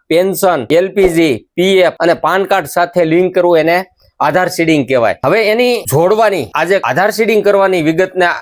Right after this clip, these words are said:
કઈ રીતે જરૂરી છે, શા માટે જરૂરી છે, તો કે સરકારશ્રીની યોજનાનો લાભ સીધો બેંક એકાઉન્ટમાં મળે એના માટે, ડુપ્લિકેટ અથવા તો ખોટા લાભાર્થી અમને અટકાવવા માટે, ડી બી ટી એટલે કે ડાયરેક્ટ બેનિફિટ ટ્રાન્સફર, અ, સરળ બને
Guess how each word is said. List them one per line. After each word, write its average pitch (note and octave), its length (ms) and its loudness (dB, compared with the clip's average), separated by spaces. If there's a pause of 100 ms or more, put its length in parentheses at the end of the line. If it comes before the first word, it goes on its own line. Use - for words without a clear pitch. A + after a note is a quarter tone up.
(140)
કઈ F#3+ 160 2
રીતે G3 260 0
જરૂરી D#3+ 460 0
છે, C3+ 220 0 (140)
શા G3 140 0
માટે G3+ 320 -2
જરૂરી D3 440 0
છે, - 140 0
તો F#3 140 2
કે F#3+ 180 0
સરકારશ્રીની F3+ 920 0
યોજનાનો F3 580 2 (120)
લાભ C#3+ 320 0
સીધો E3 580 0
બેંક G3 280 0
એકાઉન્ટમાં F3 540 0
મળે E3 220 2
એના C#3+ 280 -2
માટે, F3+ 400 -2
ડુપ્લિકેટ G#3 500 0 (140)
અથવા F3+ 260 -2
તો G3+ 120 -2
ખોટા - 340 -2
લાભાર્થી E3+ 520 0
અમને F3 260 0
અટકાવવા F3 440 0
માટે, F#3+ 340 -2 (340)
ડી F3+ 120 2
બી A3 120 -2
ટી F#3+ 160 0
એટલે D#3+ 280 -6
કે E3+ 100 -2
ડાયરેક્ટ D#3 480 0
બેનિફિટ F3+ 540 -2
ટ્રાન્સફર, E3+ 480 -2 (120)
અ, C3+ 200 0
સરળ E3+ 320 0
બને D#3 400 -2